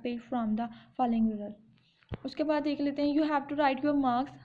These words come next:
आप अपने marks लिखनी है, परसेंटेज लिखनी है, ग्रेड obtain, जो अपने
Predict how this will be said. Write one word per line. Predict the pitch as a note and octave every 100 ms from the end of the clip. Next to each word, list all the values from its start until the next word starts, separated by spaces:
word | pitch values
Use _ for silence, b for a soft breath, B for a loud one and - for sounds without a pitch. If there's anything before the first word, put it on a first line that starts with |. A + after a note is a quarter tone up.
| -
आप | B3+ C4
अपने | B3+ - C4
marks | C4 B3 A3+ A3+
लिखनी | C4 C#4 C#4
है, |
परसेंटेज | C#4+ C4 A3+ A#3+ B3+ B3+
लिखनी | B3+ C4+
है, | C#4
ग्रेड | B3 A#3+ A#3+ A#3+ A3+ B B B B
obtain, | C4+ C4+ C#4 B3+
जो | C#4
अपने | C4 C4+